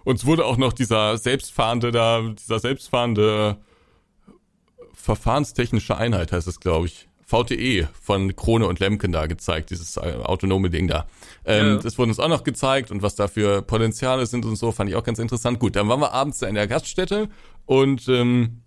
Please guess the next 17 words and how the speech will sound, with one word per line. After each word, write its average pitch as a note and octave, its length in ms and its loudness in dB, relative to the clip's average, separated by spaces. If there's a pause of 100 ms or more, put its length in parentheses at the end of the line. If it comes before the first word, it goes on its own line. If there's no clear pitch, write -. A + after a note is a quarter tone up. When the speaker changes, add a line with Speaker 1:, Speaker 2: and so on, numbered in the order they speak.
(640)
Speaker 1:
dann F#2 140 2
wurde G#2 140 2
noch G2+ 100 2
das F#2 140 -4
ein G#2 200 -2
oder E2+ 80 2
andere F#2+ 360 2
Getränk D3+ 380 -2
getrunken. D3 720 0 (480)
Äh, G2 300 4 (100)
ich - 160 -12 (260)
natürlich F2+ 440 0
alkoholfrei, F#2+ 560 0
bevor F#2 300 -2
es - 100 -6
hier, E2+ 340 0
ne, F#2+ 240 0